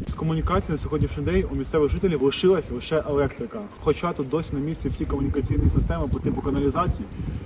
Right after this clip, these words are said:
Тож, якщо все відремонтувати, хоч зараз можна було б заселити це місто.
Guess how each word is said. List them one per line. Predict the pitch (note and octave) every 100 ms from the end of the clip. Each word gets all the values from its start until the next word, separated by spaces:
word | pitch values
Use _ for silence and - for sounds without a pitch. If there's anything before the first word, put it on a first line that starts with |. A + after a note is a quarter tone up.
| - -
Тож, | D#3+ -
якщо | C#3+ - D#3+
все | D3 D#3
відремонтувати, | C#3+ D3+ D3+ E3 E3+ D#3+ B2+
хоч | C#3
зараз | D3+ D#3 C#3+
можна | D3 C#3
було | B2+ C3
б |
заселити | A#2 G2 C#3 C#3+
це | -
місто. | - -